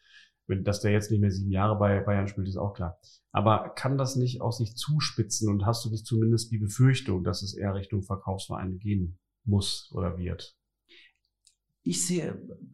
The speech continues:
Speaker 2: um's wirklich auf eine Pos-, äh, Person hier zu reduzieren, gerade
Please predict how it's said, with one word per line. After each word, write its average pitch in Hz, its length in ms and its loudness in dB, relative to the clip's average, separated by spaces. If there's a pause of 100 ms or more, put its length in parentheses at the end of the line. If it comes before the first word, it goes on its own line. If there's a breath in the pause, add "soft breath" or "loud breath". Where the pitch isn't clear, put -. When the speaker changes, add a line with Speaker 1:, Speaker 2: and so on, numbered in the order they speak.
(120)
Speaker 2:
um's - 600 -6
wirklich 147 420 -6
auf - 160 -10
eine 120 720 -2
Pos-, 117 420 -6
äh, 131 160 -6
Person 127 580 4
hier 123 380 2
zu 123 120 -6
reduzieren, 131 720 -2
gerade 170 680 -6